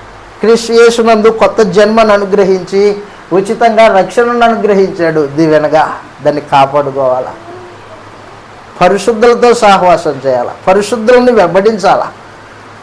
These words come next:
తిమోతికి రాసిన రెండవ పత్రిక రెండవ అధ్యాయంలో, తిమోతి, యవనస్తుడా, దైవజనుడా, జాగ్రత్త, పాపం చేయకోకుండా ఉండడానికి నువ్వేం చేస్తావంటే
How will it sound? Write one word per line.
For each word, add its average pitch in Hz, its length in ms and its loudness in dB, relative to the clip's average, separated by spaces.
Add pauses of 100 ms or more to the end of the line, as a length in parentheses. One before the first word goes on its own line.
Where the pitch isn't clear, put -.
(120)
తిమోతికి 233 420 2
రాసిన 196 640 0
రెండవ 208 360 4
పత్రిక 175 380 0
రెండవ 156 360 4
అధ్యాయంలో, 143 840 2 (840)
తిమోతి, 165 680 2 (440)
యవనస్తుడా, 160 800 2 (800)
దైవజనుడా, 165 840 2 (960)
జాగ్రత్త, 220 480 4
పాపం 208 480 2
చేయకోకుండా 240 680 2
ఉండడానికి 165 880 2
నువ్వేం 240 260 4
చేస్తావంటే 170 1000 2